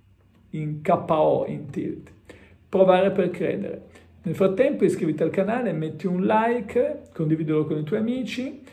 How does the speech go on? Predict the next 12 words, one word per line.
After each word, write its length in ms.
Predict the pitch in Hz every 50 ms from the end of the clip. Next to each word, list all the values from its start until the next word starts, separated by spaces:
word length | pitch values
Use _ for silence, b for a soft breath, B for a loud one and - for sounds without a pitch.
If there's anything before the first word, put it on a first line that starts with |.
| B B B B B _ _
e 320 | - 202 160 151 151 151
ovviamente 480 | 151 147 151 160 160 165 165 160 - 165
attiva 420 | 143 - - - 208 202 202 156
la 100 | 143 143
campanella 920 | 139 175 151 - 143 151 151 156 165 165 165 156 143 139 139 135 135 - -
così 260 | - 165 143 143 175
riceverai 500 | 160 151 - - 156 139 151 151 156 151
la 80 | 147 143
notifica 420 | 143 143 143 190 151 - - -
dei 80 | - 147
nuovi 200 | 147 147 160 175
video. 480 | 180 220 240 240 240 247 254 - B